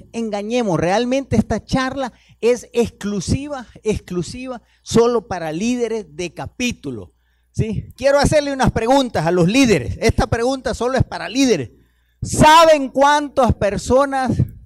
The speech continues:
están inscritas al treinta y uno de marzo? ¿Saben cuánto lleva su capítulo?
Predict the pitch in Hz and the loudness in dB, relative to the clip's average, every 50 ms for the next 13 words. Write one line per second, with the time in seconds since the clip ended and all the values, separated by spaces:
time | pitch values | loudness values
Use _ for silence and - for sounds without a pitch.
0 | _ _ _ _ - 185 185 - - - 220 226 247 254 254 220 - - _ - | _ _ _ _ -4 -4 -4 -4 -6 -6 -6 -4 -2 -2 -2 -2 -4 -6 _ -6
1 | 262 269 302 302 - - 277 262 214 _ _ _ _ _ _ _ _ _ _ _ | -2 -2 -2 -2 -4 -6 -6 -6 -8 _ _ _ _ _ _ _ _ _ _ _
2 | - 180 180 156 - 170 156 156 151 - 139 147 180 214 214 202 185 170 180 202 | -6 -6 -4 -4 -4 -4 -4 -4 -6 -6 -4 -4 -4 -4 -4 -4 -6 -6 -6 -8
3 | 220 240 233 226 220 180 - - - - - - _ - _ _ _ _ _ _ | -8 -8 -8 -6 -6 -8 -8 -12 -18 -20 -20 -20 _ -20 _ _ _ _ _ _
4 | _ _ _ _ _ _ _ _ _ _ _ _ _ - 196 220 269 294 302 285 | _ _ _ _ _ _ _ _ _ _ _ _ _ 0 2 4 4 4 4 2
5 | 214 - - - - - - - 165 196 233 220 240 220 190 226 247 247 233 233 | -2 -6 -8 -10 -12 -14 -8 -6 -4 -4 -4 -4 -6 -2 0 0 2 2 0 0
6 | 233 190 180 165 _ 226 247 240 - 453 339 311 277 - - - | 0 -2 -2 -4 _ -6 -8 -2 0 0 0 0 -2 -8 -16 -18